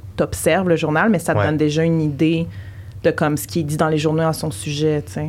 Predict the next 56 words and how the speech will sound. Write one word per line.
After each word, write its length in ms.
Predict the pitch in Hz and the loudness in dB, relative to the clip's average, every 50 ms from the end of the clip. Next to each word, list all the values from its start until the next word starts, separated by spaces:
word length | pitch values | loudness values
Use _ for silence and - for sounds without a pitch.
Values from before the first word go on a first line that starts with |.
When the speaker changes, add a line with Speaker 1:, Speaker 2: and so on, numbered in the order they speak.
| 151 | -2
Speaker 2:
C'est 80 | - 101 | -2 -2
ça. 180 | - - 101 95 101 | 0 0 0 0 0
Il 60 | 107 | 0
utilise 340 | 101 - - 107 107 107 98 | -2 0 0 2 2 2 2
beaucoup 220 | 101 101 - - | 0 -2 0 2
les 100 | 107 107 | 2 2
journaux 300 | 101 101 101 101 104 107 | 4 4 2 2 2 2
exactement 340 | 104 98 - - 101 98 104 | 2 0 0 0 0 0 0
pour 140 | 98 - 95 | 0 -2 -4
parler 320 | - - 98 90 92 95 | -2 -2 0 0 0 0
de 60 | 95 92 | 0 0
l'extérieur, 580 | 95 92 - - 95 85 85 87 87 90 90 | -2 -2 -2 -2 -2 -2 -2 -2 -2 0 0
Speaker 1:
Ouais, 240 | 180 180 175 170 160 | 2 2 2 0 0
Speaker 2:
puis 160 | 170 170 170 | -2 -4 -4
de 60 | - 170 | -2 -2
Speaker 1:
exact. 420 | 165 160 156 160 156 147 147 147 - - | -2 0 0 0 0 -2 -2 -4 -4 -2
Speaker 2:
comment 320 | - 104 95 95 95 98 | 0 0 2 2 2 2
le, 200 | 98 95 92 87 | 2 0 0 0
le 100 | 90 87 | -2 -2
ministère 480 | 90 92 92 92 90 - - 104 98 92 | -2 0 0 -2 -2 -2 0 0 0 0
se 140 | - - 98 | 0 -2 -4
positionne 600 | - 101 95 90 82 - - 98 95 95 92 90 | -2 0 -2 -2 -2 0 0 2 2 2 0 0
par 160 | - 95 90 | 0 0 0
rapport 320 | 87 87 - 98 95 87 | 0 0 2 2 2 2
à 100 | 90 87 87 87 | 2 0 0 0
Harry 180 | 87 92 95 | 2 0 0
puis 100 | 87 - | 0 -2
Dumbledore, 540 | 92 90 87 87 87 85 85 90 87 85 - - | -2 -2 -2 -2 -2 -2 -2 -4 -6 -6 -10 -12
là. 80 | - - - - - - - - - - - - - - - - - - - - 196 190 | -12 -14 -16 -18 -18 -16 -16 -16 -14 -16 -16 -16 -16 -16 -16 -16 -16 -12 -4 0 0 0
Speaker 1:
Mm. 60 | - - - - - - - - - - - - - - - - - - - | 0 -2 -8 -18 -18 -18 -16 -14 -14 -14 -12 -14 -14 -14 -14 -16 -14 -8 -2
Ensuite, 380 | - 220 233 247 - 370 392 - | 2 2 2 4 2 2 2 4
le 120 | 277 233 | 6 6
livre 260 | 220 240 277 302 269 | 8 8 6 8 8
nous 100 | 240 226 | 6 6
parle 360 | 214 214 262 269 285 285 247 196 | 6 6 4 4 6 6 4 4
de 120 | 190 180 | 4 2
deux 380 | 175 170 175 170 247 285 320 330 | 2 2 2 2 4 4 4 2
scènes 600 | - - - 196 160 151 156 170 196 214 208 185 - | 0 -2 -2 -2 0 0 0 2 2 2 2 0 -2
qui 140 | - - - | -4 -2 2
ont 220 | 180 165 165 170 | 2 4 4 2
semé 960 | 170 - - - - 262 247 240 233 220 220 220 214 233 247 254 262 269 269 269 | 0 -2 -4 -2 2 4 6 6 8 8 8 8 8 8 8 8 8 8 8 6
la 240 | 262 214 156 156 160 | 6 6 4 4 2
controverse, 840 | - - - 208 202 202 - - 180 156 147 151 143 151 185 185 190 | 0 0 2 2 2 2 2 2 2 2 2 2 0 0 -2 -4 -6
disons, 340 | 165 - 165 - 147 147 165 | -8 -8 -6 -4 -2 0 0
là, 100 | 170 165 | 0 0
qui, 200 | 165 - 170 170 | 0 0 -2 -2
qui 100 | - 175 | 2 2
ont 80 | 170 | 2
pas 140 | 170 - 254 269 | 4 4 4 4
été 200 | 262 - 262 220 | 4 4 2 2
bien 280 | 170 170 180 185 190 185 | 4 4 4 4 4 4
reçues 600 | - 170 180 160 156 - - - - 196 202 190 | 4 4 4 4 2 0 -4 -2 2 2 2 2
par 360 | - - 170 156 165 170 160 | 2 2 4 4 4 2 2
les 340 | 160 147 143 139 135 135 131 | 2 2 2 2 2 0 0
die-hard 600 | 135 151 143 151 156 160 160 156 143 139 156 - | 2 2 2 4 2 2 2 2 0 0 0 -2
fans 400 | - - 147 151 143 139 143 | -4 -2 0 0 0 0 0